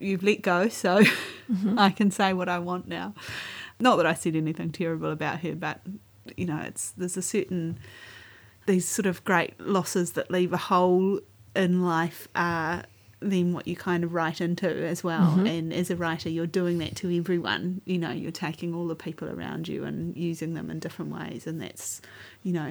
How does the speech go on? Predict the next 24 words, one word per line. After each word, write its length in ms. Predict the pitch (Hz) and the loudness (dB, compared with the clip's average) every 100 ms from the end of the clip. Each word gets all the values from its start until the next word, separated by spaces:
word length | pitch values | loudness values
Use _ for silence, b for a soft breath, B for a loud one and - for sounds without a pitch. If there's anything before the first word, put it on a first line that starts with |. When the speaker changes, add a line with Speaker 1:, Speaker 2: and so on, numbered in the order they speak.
| 175 | -6
Speaker 1:
if 160 | 175 - | -8 -2
you 120 | 180 | 0
want 200 | 175 170 | 0 -2
to 80 | 175 | -4
be 100 | 160 | -6
safe 440 | 156 156 160 156 165 | -6 -4 -4 -4 -6
and 100 | 160 | -4
have 180 | 170 160 | -4 -4
that 140 | 151 | -6
never 280 | 170 180 170 | -4 -2 -2
happen 380 | - 165 175 165 | -6 -6 -4 -4
to 100 | 170 | -4
you, 120 | 165 | -4
you 180 | 160 165 | -4 -4
need 240 | 170 165 | -4 -6
to 140 | - 175 | -6 -6
not 280 | 165 - - | -6 -8 -8
get 200 | 175 185 | -6 -4
entangled 520 | 156 190 170 170 165 | -4 -2 -2 -2 -2
with 140 | 165 | -4
a 80 | 160 | -2
writer, 460 | 160 160 - - - | -4 -4 -4 -2 -2
I 60 | |
think 320 | - - 196 | -4 -6 -6